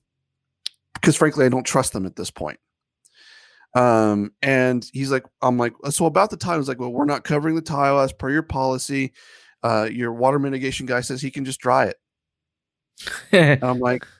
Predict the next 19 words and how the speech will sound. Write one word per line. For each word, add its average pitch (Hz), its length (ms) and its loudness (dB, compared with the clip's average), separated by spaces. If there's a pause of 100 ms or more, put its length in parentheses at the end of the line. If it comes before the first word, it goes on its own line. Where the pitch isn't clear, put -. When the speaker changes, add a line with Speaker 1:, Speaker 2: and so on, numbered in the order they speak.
(100)
Speaker 1:
"That's 139 360 2
not 180 240 4
what 156 140 2
he 131 160 2
said, 135 340 0
because 156 340 2
I 156 120 4
know, 185 240 4
because 156 300 -4
I've 143 160 -6
talked - 280 -2
to - 80 -8
him." 98 220 -14 (840)
So 151 140 0
he 202 140 6
lied 196 320 2
to 123 100 -6
me. 80 240 -14 (600)
Speaker 2:
Mm-hmm. 117 340 0